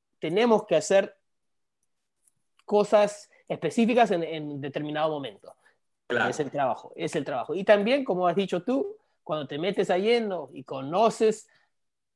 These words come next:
Speaker 1: las personalidades y la gente y todo, eso también influye, porque tú sabes que los, los jugadores y lo-, las personalidades que son en el equipo quizás no, no le gusta la prensa.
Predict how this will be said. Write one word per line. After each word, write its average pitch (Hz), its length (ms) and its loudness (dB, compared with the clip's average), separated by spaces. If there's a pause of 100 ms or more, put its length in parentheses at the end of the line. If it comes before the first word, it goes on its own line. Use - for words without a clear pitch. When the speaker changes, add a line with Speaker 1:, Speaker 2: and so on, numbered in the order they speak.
(360)
Speaker 1:
las 151 180 -4
personalidades 165 1080 6
y 160 60 -4
la 147 120 -2
gente 190 440 -4
y 175 80 -2
todo, 233 220 -2
eso 185 220 -6
también 175 440 -2
influye, 196 560 0
porque 131 680 -10
tú - 100 -10
sabes 185 300 0
que 175 80 -6
los, 151 280 -4 (120)
los 165 160 -4
jugadores 220 760 6 (220)
y 147 80 -8
lo-, 139 240 -6
las 135 220 -8
personalidades 147 600 -4
que 170 120 -4
son 185 180 -4
en 196 80 -4
el 190 100 -2
equipo 226 540 -4
quizás 170 300 -4
no, 170 400 -4 (760)
no 170 200 -6
le 180 120 0
gusta 180 480 2 (360)
la 165 140 2
prensa. 220 460 2